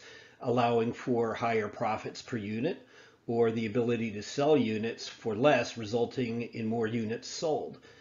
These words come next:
So it's a good capitalist endeavor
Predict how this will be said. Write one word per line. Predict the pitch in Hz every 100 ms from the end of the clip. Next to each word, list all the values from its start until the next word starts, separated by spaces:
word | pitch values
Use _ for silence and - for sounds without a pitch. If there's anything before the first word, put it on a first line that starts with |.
| -
So | - - 131 127 131
it's | 135 131 139
a | 127 120 117 120 127
good | 135 147 131
capitalist | 131 139 156 156 110 113 - -
endeavor | 117 113 104 107